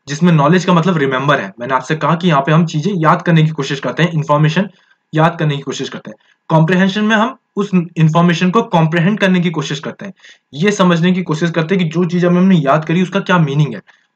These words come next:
तो understanding, then application में हम apply करते हैं,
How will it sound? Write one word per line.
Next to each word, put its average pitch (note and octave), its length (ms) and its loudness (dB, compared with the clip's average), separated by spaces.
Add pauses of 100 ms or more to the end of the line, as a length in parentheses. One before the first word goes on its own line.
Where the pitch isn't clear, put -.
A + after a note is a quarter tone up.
तो D#3+ 60 -6
understanding, D#3 640 2 (380)
then D#3 140 2
application F3+ 520 0
में F#3+ 160 4
हम F3+ 120 2
apply D3 360 0
करते D#3 260 -2
हैं, F3 180 0